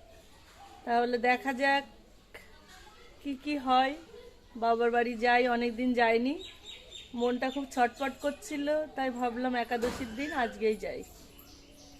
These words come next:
ওরাই সব, ওরা ভাই বউ মা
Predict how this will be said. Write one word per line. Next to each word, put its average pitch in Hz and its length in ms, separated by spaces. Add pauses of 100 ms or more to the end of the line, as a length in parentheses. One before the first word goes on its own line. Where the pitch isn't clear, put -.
(200)
ওরাই 247 280
সব, - 160 (560)
ওরা 302 640
ভাই 262 260
বউ 294 320
মা 277 340